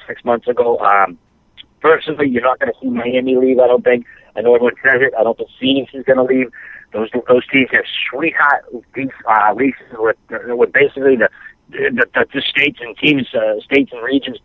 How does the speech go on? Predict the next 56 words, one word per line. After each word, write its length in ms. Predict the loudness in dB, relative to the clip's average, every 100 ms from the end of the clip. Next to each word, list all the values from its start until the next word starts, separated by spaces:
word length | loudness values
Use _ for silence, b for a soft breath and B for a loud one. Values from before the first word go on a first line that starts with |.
| _
keep 180 | -6 0
basically 300 | -2 0 -4
paying 200 | 2 2
them 120 | 2
to 80 | -4
stay 240 | 0 2
there. 180 | 0 -6 b b b b -2
Uh, 120 | 0 2
so 80 |
if 100 | 2
you're 160 | 4 4
an 100 | 6
owner, 340 | 4 4 2
it's 160 | 0 0
like, 160 | -2 -2 _
you 100 | 0
know, 300 | 2 4 2 _ _ -4
why 200 | 0 0
would 140 | 0
you 120 | 0
wanna 240 | 4 4 2
leave? 220 | -4 -8
You're 80 | -6
still 200 | 0 2
gonna 180 | 2
make 240 | 2 0 -2
some 120 | -4
money. 320 | 0 0 0 -8 b b
You're 120 | -2 0
gonna 120 | 2
have 80 | 2
a 60 |
horrible 380 | 4 4 4 2 0
team. 220 | -8 -6
You're 120 | -4 -2
not 100 | 2
really 160 | 2
gonna 200 | 2 -2
get 140 | 0 0
on 160 | 0
a 40 | 0
run. 300 | 0 0 -4 b b b b -2
Uh, 180 | 0 2
it's 180 | -2 0
too 180 | 0
bad, 280 | 4 4 4
though. 200 | 2 2
I 40 | 2
mean, 200 | -2 -2
Dale 540 | 0 0 2 2 2
Talon's 340 | 2 2 0
a 20 | 0
good 200 | 0 2
hockey 280 | 2 0
man. 280 | -4 -2 -2
He's, 140 | -6